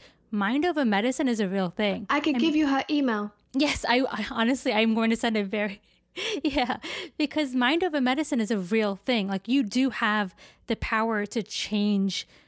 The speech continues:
Speaker 1: the perspective and, and the reality that you're in. 'Cause if you were negative and you were down, I don't think you would be this bubbly, positive person sitting in front of us today.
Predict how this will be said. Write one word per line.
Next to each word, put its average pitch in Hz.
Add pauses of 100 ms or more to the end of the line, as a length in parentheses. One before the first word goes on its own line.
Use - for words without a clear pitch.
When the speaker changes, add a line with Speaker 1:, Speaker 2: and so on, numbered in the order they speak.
(480)
Speaker 1:
the 233
perspective 214
and, 208
and 202 (140)
the 202
reality 196
that 175
you're 175
in. 208
'Cause 196
if 214
you 233
were 294
negative 180
and 196
you 202
were 214
down, 185 (340)
I 226
don't 226
think 220
you 214
would 208
be 208
this 202
bubbly, 202
positive 190
person 190
sitting 185
in 180
front 180
of 185
us 185
today. -